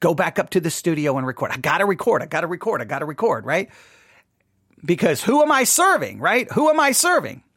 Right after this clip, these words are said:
Like, who am I really serving? It's all gonna make sense. So I'm going about my day, and then I start getting some really encouraging messages.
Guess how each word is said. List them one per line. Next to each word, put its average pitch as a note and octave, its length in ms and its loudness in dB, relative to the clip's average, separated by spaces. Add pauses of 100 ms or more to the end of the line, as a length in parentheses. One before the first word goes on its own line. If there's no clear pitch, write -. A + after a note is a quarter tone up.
(120)
Like, - 200 -10
who F#4 140 2
am G4+ 100 0
I F#4+ 140 2
really F4 240 4
serving? C4 460 0 (920)
It's - 100 -8
all F3+ 100 4
gonna E3 180 0
make D3+ 160 -2
sense. - 400 -10 (540)
So - 140 0
I'm D4 180 4
going C#4+ 260 2
about F#3+ 300 2
my D3+ 160 -2
day, C#3+ 560 0
and G#3 160 -2
then C#4+ 180 2
I A#3 140 0
start A3 320 0
getting F#3 340 2
some C3+ 520 -6
really A#3+ 840 0
encouraging D#3+ 1500 -4
messages. - 880 -12